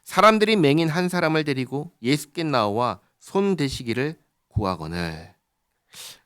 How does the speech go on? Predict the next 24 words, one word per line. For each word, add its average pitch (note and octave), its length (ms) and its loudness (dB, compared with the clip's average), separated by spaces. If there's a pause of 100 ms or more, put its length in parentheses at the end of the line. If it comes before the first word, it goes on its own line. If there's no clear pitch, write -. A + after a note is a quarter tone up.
(480)
사실 F#3 380 -2
맹인을 D3 480 2
고친다는 C#3 580 -4
것은 G2 520 -8 (320)
있을 G#3+ 340 -8
수 - 280 -6
없는 B2+ 280 -4
일입니다. G#2+ 500 -4 (260)
현대의학에서도 D#3+ 1080 4 (260)
쉽지 - 540 -10
않은 D#3+ 240 -2
일입니다. C#3+ 520 2
하물며 D#3+ 540 4 (300)
이천 D3 380 -6
년 D3 260 -4
전입니다. A2 540 -8 (480)
그런데 B3+ 240 2
그런 A#3 260 4
사람을 F3+ 540 4 (200)
예수님께 C3+ 540 0
데리고 A#2+ 340 -2
옵니다. G#2 440 0 (340)
고쳐주시기를 E3 920 -2
바라고 A#2+ 680 -2